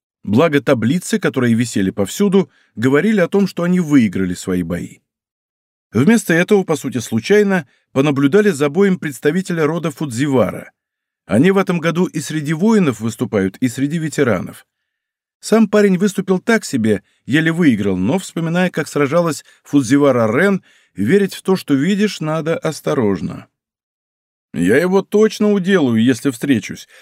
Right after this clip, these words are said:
произнес уверенно Тейджу. "Сначала встреться", — усмехнулся Кен. "Шанс на это не слишком большой". "Ну да, он раньше сольется", — вздохнул Тейджу. "Молодец", —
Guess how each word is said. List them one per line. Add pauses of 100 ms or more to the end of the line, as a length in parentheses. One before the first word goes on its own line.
(120)
произнес
уверенно
Тейджу. (520)
"Сначала
встреться", — (200)
усмехнулся
Кен. (480)
"Шанс
на
это
не
слишком
большой". (540)
"Ну
да, (300)
он
раньше
сольется", — (180)
вздохнул
Тейджу. (440)
"Молодец", —